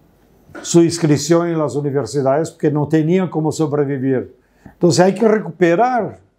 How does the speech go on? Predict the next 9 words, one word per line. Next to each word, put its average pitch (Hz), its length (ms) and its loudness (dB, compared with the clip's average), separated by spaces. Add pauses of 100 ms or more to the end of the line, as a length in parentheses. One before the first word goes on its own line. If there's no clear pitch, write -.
(760)
esa 143 300 2
juventud 160 680 0
que 147 180 -4
quiere 220 380 2
estudiar 175 560 -4
pero 175 240 0
no 160 80 -4
tiene 165 260 0
recursos. 147 800 -8